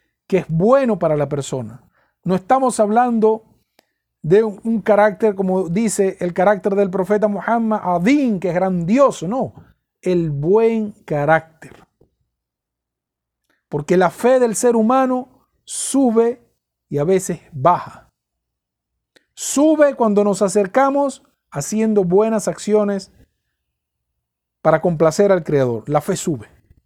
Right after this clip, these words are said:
Y baja cuando caemos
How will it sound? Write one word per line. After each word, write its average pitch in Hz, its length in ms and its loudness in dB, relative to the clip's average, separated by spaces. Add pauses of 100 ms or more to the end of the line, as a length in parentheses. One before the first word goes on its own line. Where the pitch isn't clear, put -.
(720)
Y 233 160 2
baja 285 640 2
cuando 185 320 0
caemos 208 680 0